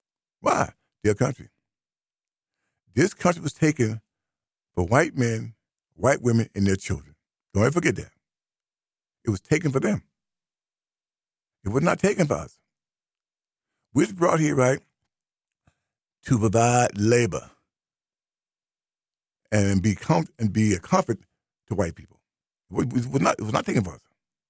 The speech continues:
But the problem arose in age, age sixty-five, you got four million newly freed slaves. What do you do with 'em?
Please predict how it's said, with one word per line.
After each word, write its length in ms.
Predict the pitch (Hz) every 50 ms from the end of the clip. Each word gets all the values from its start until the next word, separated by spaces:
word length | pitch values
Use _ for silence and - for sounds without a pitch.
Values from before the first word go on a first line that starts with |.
| _ _ _ _ _ _ _ _ _ _ _ _ _
But 80 | - 95
the 60 | 95
problem 380 | - - 214 - - 247 196 - -
arose 440 | - 113 107 117 107 107 110 110 95 - _ _ _ _ _ _ _ _ _ _ _ _ _ _ _ _ -
in 80 | 151 - _ -
age, 280 | 139 156 160 156 151 - -
age 220 | 156 165 160 -
sixty-five, 760 | - 139 135 - - - - - 208 185 139 117 107 107 113 117 - _ _ _ _ _ _ _ _ -
you 100 | - 139
got 180 | 139 143 123 113 _ -
four 200 | 160 156 151 139
million 500 | 143 156 160 143 131 127 123 117 123 - _
newly 260 | - 113 139 143 139
freed 300 | 117 - - 135 127 120
slaves. 300 | 110 - - 202 196 160 127
What 100 | 143 175
do 60 | 190
you 60 | 208
do 160 | 226 285 294
with 140 | 277 214 135 87
'em? 100 | 78